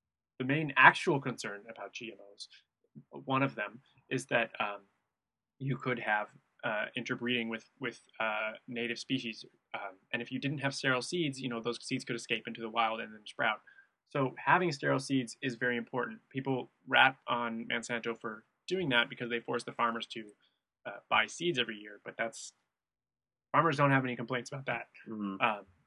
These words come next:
Speaker 2: I think some of the lawsuits that are documented in, like, food Inc.
Speaker 1: Yeah,
Speaker 2: or
Speaker 1: what,
Speaker 2: whatever.
Speaker 1: what, I've
Speaker 2: Where,
Speaker 1: never seen
Speaker 2: where
Speaker 1: Food Inc.
Speaker 2: what will happen is, is Monsanto, because seeds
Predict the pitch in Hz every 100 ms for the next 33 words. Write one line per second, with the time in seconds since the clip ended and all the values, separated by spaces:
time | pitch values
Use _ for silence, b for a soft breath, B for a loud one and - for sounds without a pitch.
0 | _ _ _ _ _ _ - 135 147 135
1 | 127 110 101 107 110 - 110 101 - -
2 | 101 101 95 - 95 104 98 95 92 92
3 | 95 92 92 _ _ _ 101 90 - 110
4 | 151 123 107 139 - 147 - _ - -
5 | _ - 143 143 165 139 131 123 - 120
6 | 113 104 135 143 135 127 123 120 107 104
7 | 101 - - 110 101 98 - _ - 117
8 | 107 120 110 107 104 104 - 107 101 92
9 | -